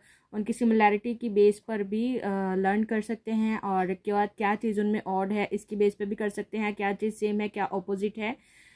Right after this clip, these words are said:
ये सारी की सारी चीज़ें जो है वो इन सेट्स में हम डिस्कस करेंगे ताकि आपकी लर्निंग जो है वो और ज़्यादा अच्छी और परमानेंट हो जाए। Okay, uh, today we are going to compare two sets, union of the sets and universal set।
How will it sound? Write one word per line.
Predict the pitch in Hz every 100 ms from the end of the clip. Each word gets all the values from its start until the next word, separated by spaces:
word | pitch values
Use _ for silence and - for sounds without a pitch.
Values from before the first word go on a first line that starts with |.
| _
ये | 247 277
सारी | 311 262 269
की | 294
सारी | 277 262 254
चीज़ें | 247 254 247
जो | 240
है | 233
वो | 233 247
इन | 247 247
सेट्स | 233 214 240
में |
हम | 240 233
डिस्कस | 214 214 240 240
करेंगे | 233 226 240
ताकि | 208 202
आपकी | 233 202 202 233
लर्निंग | 214 190 208 226
जो | 226
है | 190
वो | 190 214
और | 208 202 208
ज़्यादा | 208 196
अच्छी | 202 -
और | 247 247
परमानेंट | 226 202 185 180
हो | 190
जाए। | 160 135 - _ _ - - -
Okay, | 269 339 - -
uh, | 254 247 247 247 240
today | 320 330
we | 320
are | 302 277
going | 285 294
to | 311
compare | 302 285 285 277 285 233 - 208 269
two | 294 330
sets, | 330 339 - - 220
union | 220 254 294 330
of | 320 254
the | 302
sets | 320 330 - -
and | 226 302 285
universal | 254 233 208 208 226
set। | - 170